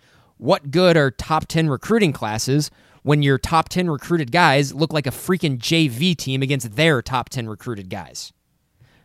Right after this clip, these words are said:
Now, fortunately, I have started to step back from the ledge a bit. One of those questions that I asked, the first one,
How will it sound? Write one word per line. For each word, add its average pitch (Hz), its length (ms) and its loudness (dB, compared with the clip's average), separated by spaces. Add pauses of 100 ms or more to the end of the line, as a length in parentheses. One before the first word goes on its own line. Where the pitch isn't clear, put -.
(100)
Now, - 80 -6
fortunately, 208 680 0 (440)
I 156 120 0
have 175 280 2
started 160 400 0
to 139 60 -2
step 131 300 -4
back 113 220 -4
from 123 180 -8
the 120 80 -6
ledge 120 240 -4
a 104 60 -10
bit. 95 200 -14 (800)
One 220 240 4
of 214 60 4
those 165 180 2
questions 135 380 -4
that 127 120 -2
I 120 100 0
asked, 123 320 -2
the 117 60 -12
first 190 320 -2
one, 123 260 -4